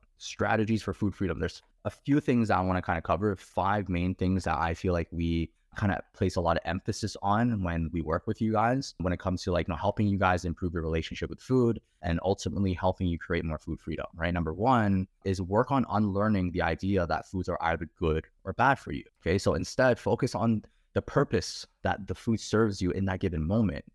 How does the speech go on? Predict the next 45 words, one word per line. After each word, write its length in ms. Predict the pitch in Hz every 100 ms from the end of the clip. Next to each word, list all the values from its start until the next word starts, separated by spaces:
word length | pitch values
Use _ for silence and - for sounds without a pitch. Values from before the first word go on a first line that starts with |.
| -
okay? 340 | - 85 107 - -
An 100 | 92
example 460 | 87 107 131 123
of 80 | 98
this 160 | 92 87
would 100 | 87
be, 140 | 87
like, 180 | 82 82
let's 140 | 104
say, 280 | - 113 104 - _
you 60 | -
know, 140 | 90 -
eating 280 | 117 139 147
a 80 | 127
healthy, 340 | 113 107 -
high-protein 520 | 104 98 - 98 - 82
breakfast, 560 | 69 - - - - -
right? 280 | 80 85 - -
Because, 720 | 95 - 95 90 85 - - 90
you 40 |
know, 100 | 87
it 120 | 92 -
keeps 360 | - 123 -
you 80 | 104
full, 240 | - 139
it 100 | 92
keeps 180 | - 101
you 40 | 92
satiated 720 | - 98 120 - 85 78 -
for 120 | 76
longer. 360 | 85 131 80
It 180 | 73 80 -
gives 240 | 110 113
you 60 | 104
a 40 |
nice 320 | 85 110 117
boost 280 | - 113 104
of 60 | -
energy 300 | 98 117 90
first 240 | 82 98 -
thing 80 | 104
in 60 |
the 60 | 76
morning 300 | 85 147 110
time, 280 | - -